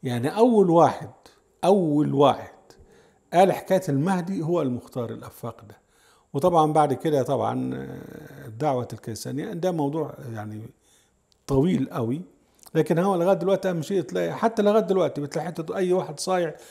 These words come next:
يقول لك: "أنا المهدي المنتظر". منتظر مين اللي بينتظرك يا ابن الذين كفروا؟ المهم، آه، هو طبعًا زعم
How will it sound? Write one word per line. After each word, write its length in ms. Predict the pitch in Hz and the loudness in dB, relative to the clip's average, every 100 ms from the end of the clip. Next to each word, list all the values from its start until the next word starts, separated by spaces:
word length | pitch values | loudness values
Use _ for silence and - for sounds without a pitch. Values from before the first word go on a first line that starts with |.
| - 170 | -4 2
يقول 240 | 208 208 | 4 4
لك: 160 | 196 214 | 2 2
"أنا 180 | 214 | 2
المهدي 400 | 202 196 185 156 | 2 2 -2 -2
المنتظر". 520 | 160 151 139 139 131 - _ _ _ _ _ - | -4 -4 -4 -6 -10 -12 _ _ _ _ _ -4
منتظر 420 | 156 - 165 131 | -2 0 0 0
مين 100 | 147 | 0
اللي 120 | 208 | 0
بينتظرك 560 | 190 156 175 151 131 - | -2 -4 -4 -4 -4 -4
يا 40 | |
ابن 140 | 120 113 | -8 -6
الذين 380 | 110 107 120 107 | -4 -4 -6 -8
كفروا؟ 400 | - 110 - _ _ _ _ _ _ - | -12 -18 -20 _ _ _ _ _ _ -6
المهم، 420 | 180 214 208 226 185 - _ - _ _ _ _ - | 2 6 8 6 2 -14 _ -20 _ _ _ _ -2
آه، 640 | 170 175 175 165 156 - - - _ _ _ _ _ _ _ _ _ _ _ _ _ _ _ _ _ | 4 6 6 6 6 2 -10 -20 _ _ _ _ _ _ _ _ _ _ _ _ _ _ _ _ _
هو 200 | 170 208 | 0 4
طبعًا 380 | 208 254 214 185 | 6 4 4 0
زعم 440 | 165 208 175 160 | 2 2 0 -6